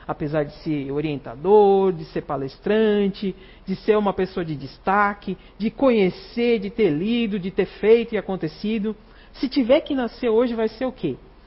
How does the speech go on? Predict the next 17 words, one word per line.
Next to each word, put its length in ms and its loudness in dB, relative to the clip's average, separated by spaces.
Um 140 -2
bebê 320 2
careca, 680 -4
pelado, 640 0
que 100 -6
depende 460 0
de 120 -6
todo 360 -4
mundo 240 -2
pra 200 -6
tudo, 400 -10
e 60 -6
que 140 0
esqueceu 460 2
tudo 440 0
que 100 2
aprendeu. 440 -4